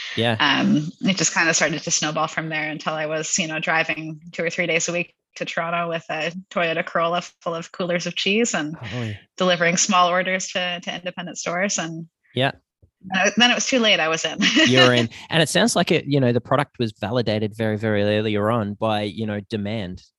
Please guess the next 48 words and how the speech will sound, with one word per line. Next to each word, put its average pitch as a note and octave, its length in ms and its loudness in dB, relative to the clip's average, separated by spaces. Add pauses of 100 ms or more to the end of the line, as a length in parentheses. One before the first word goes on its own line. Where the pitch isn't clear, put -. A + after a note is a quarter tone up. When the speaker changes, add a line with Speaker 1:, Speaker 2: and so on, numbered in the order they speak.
Speaker 1:
You B2 80 -2
know, A2 120 4
that's B2 160 2
pretty G#3 220 0
amazing. A#2+ 520 0 (1200)
Speaker 2:
It C4 160 -6
was A3 280 -10
for G#3+ 160 -2
sure. G#3+ 180 -2
And G#3 160 2
I G3 80 0
think G#3 220 -4
the G#3 100 -2
other F3+ 440 0
kind F3+ 200 -6
of E3 80 -8
unique E3+ 320 -2
opportunity D#3+ 580 -2
I E3 140 0
had D#3+ 320 -4
was D3+ 260 -4
to, D3+ 400 0
um, D3+ 220 0
be E3+ 220 0
right D#3+ 180 0
in D#3 100 -4
front E3+ 260 -4
of G3+ 100 -4
the F#3+ 80 0
consumers F#3 520 -6
at E3 140 -4
the F#3 60 -12
farmer's F3+ 380 -4
market F3+ 340 -4
and E3 180 -4
at E3+ 120 -4
the D#3+ 100 -4
restaurant. E3+ 480 -2
So D#3 100 -2
I D#3+ 60 -2
had E3 240 -2
people E3+ 200 -6
tasting - 380 -4
my D#3+ 100 -4
recipes, D#3 520 -4
tasting D3+ 320 -2
my D#3 100 0
products, D3+ 560 -2